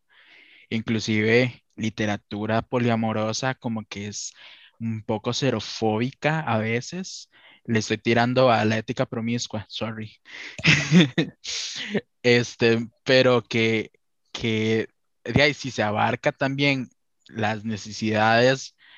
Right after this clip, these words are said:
y las vivencias de las personas con V I H, ¿verdad? Y se une con, por ejemplo, con las reflexiones de alguien como Esme, que eso es lo que estamos haciendo en e-, en este episodio, como, como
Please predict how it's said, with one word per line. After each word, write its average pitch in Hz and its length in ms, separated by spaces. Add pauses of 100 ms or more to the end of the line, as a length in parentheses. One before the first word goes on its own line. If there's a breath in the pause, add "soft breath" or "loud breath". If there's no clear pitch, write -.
(140)
y 117 100
las 110 180
vivencias 110 400
de 135 80
las 135 160
personas 113 380
con 117 260
V 117 160
I 123 60
H, 131 360
¿verdad? 110 420
Y 104 100
se - 160
une 110 320
con, 110 280 (600 loud breath)
por 113 80
ejemplo, 117 260
con 127 140
las 123 160
reflexiones 117 640
de 120 80
alguien 113 240
como 120 220
Esme, 110 440 (300)
que 107 120
eso 110 200
es 127 60
lo 131 100
que 123 60
estamos 123 280
haciendo 127 360
en 120 60
e-, 120 220
en 113 60
este - 160
episodio, 117 460
como, 110 280 (520 loud breath)
como 107 520